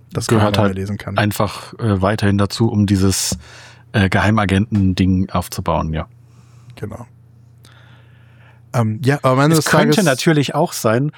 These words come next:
Speaker 2: weil wir ja hier,
Speaker 1: <laughs>
Speaker 2: weil's ja hier um eine C D geht, die irgendwann gebrannt wurde, aber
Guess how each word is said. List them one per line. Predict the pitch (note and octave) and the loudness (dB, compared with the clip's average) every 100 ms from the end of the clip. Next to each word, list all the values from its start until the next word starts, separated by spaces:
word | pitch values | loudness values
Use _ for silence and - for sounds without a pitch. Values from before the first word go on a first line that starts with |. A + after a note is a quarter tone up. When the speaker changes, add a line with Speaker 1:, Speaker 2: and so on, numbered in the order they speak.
| - - | -10 -2
Speaker 2:
weil | A2+ | 0
wir | A#2+ | 2
ja | A#2+ | 2
hier, | A#2 B2+ C3+ | 2 0 -2
Speaker 1:
<laughs> | |
Speaker 2:
weil's | B2 C3 | -2 0
ja | B2+ | 4
hier | B2 | 4
um | B2+ | 4
eine | B2 A#2+ | 2 0
C | - A#2+ | 0 -2
D | B2 B2+ C3 | 2 4 4
geht, | A2+ G2 - | 2 0 -2
die | G#2+ | -2
irgendwann | G#2+ A2 G#2+ | -2 0 0
gebrannt | G2 F#2+ G2+ G#2+ - | 0 0 2 0 -2
wurde, | F#2 F2+ | -2 0
aber | - G2+ | 0 0